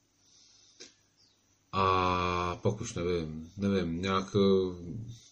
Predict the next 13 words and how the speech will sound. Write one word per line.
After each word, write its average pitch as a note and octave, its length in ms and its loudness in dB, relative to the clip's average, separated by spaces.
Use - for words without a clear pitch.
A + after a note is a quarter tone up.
pak F#2+ 180 -2
mě B2 120 12
spíš A#2 240 8
bavilo G#2+ 380 10
jako G2+ 600 6
vymýšlet G2 460 2
si F#2 200 6
názvy E2+ 440 -2
měst, E2 600 -4
eh, G1+ 380 -2
a - 100 -10
tak, D#2+ 540 -8
no, D#2 220 -12